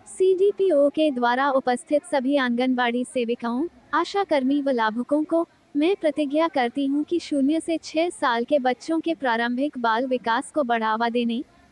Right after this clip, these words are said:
बच्चों को पोषित बनाने, बच्चों में साफ सफाई व स्वच्छता की आदत,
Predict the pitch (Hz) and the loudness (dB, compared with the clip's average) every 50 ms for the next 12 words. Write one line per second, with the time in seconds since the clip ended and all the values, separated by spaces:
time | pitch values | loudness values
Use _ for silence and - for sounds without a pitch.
0 | - 294 302 311 - - 403 415 403 - 403 392 - 311 277 262 - 339 320 - | -2 -2 -2 -2 -2 -2 -2 -2 0 0 0 0 2 2 2 2 2 0 -4 -2
1 | 247 254 262 254 247 240 254 277 302 311 - _ - - - - - 269 285 311 | -2 -2 0 0 0 0 0 0 0 -2 -4 _ -14 -20 -20 -8 -4 -2 -2 -2
2 | - - 392 403 403 403 403 381 - - 277 277 285 - - - 269 - - 262 | -2 -2 0 0 2 2 2 0 -2 -2 0 0 0 -2 -2 -4 -4 -2 0 0
3 | 269 285 262 254 262 262 - - 262 262 - - 302 294 - 311 302 - 302 285 | 0 0 0 0 -2 -2 -2 -2 -4 -4 -2 -4 -4 -2 -2 -2 -2 0 0 0
4 | 233 220 208 233 247 | 0 0 0 -2 -2